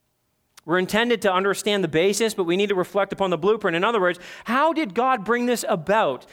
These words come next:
And that's what we see in the genealogy. It's like he's putting the pieces together for us so that we understand how he has orchestrated this entire thing. Getting ready for Christmas, I believe, in a spiritual sense, requires intentional reflection on our part.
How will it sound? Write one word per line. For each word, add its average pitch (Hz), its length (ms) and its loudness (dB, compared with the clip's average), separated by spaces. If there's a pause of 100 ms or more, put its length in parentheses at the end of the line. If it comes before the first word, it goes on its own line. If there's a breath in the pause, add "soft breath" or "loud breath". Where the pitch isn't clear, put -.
(140 loud breath)
And 185 120 0
that's 277 200 0
what 277 100 -2
we 233 120 0
see 226 200 -2
in 220 80 0
the 208 80 0
genealogy. 202 680 0
It's 151 100 -4
like 240 160 0
he's 226 140 -2
putting 269 300 -2
the 233 80 0
pieces 247 600 -2
together 220 460 0
for 160 320 -2
us 175 200 2 (280 loud breath)
so 233 100 -2
that 226 140 2
we 226 100 -2
understand 254 1120 -2 (240 loud breath)
how 262 220 2
he 240 140 0
has 220 100 0 (100)
orchestrated 220 680 0
this 165 160 -2
entire 196 460 -2
thing. 113 460 -10 (2250)
Getting 220 280 0
ready 208 360 2 (680 loud breath)
for 180 160 -2
Christmas, 196 480 0
I 196 140 4
believe, 185 360 2
in 180 80 0
a 156 160 2
spiritual 190 400 -2
sense, 175 220 -2
requires 180 400 0
intentional 185 520 -4
reflection 160 460 -4
on 123 140 -6
our 117 100 -6
part. 110 380 -10